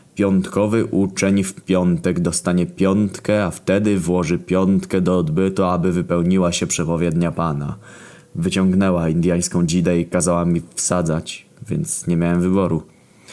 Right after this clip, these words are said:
Po tym, jak to zrobiłem, babka wyparowała.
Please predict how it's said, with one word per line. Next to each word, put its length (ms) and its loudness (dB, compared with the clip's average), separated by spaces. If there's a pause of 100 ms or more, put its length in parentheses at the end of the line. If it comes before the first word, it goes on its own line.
(380)
Po 80 -2
tym, 200 0
jak 160 -2
to 100 -2
zrobiłem, 600 2
babka 380 -2
wyparowała. 680 0